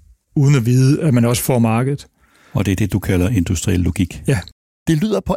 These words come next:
Speaker 2: alle måder fornuftigt, det som Novo Nordisk siger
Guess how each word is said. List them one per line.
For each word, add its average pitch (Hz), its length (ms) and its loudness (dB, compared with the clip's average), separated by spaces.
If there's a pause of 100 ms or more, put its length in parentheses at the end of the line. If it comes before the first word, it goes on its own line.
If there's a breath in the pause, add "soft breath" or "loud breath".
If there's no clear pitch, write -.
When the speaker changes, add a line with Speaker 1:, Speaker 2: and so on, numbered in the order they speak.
(120)
Speaker 2:
alle 175 280 0
måder 110 300 -2
fornuftigt, 92 720 -6 (260)
det 123 120 0
som 98 260 -4
Novo 98 200 -2
Nordisk 85 440 -6 (260 soft breath)
siger 101 420 -6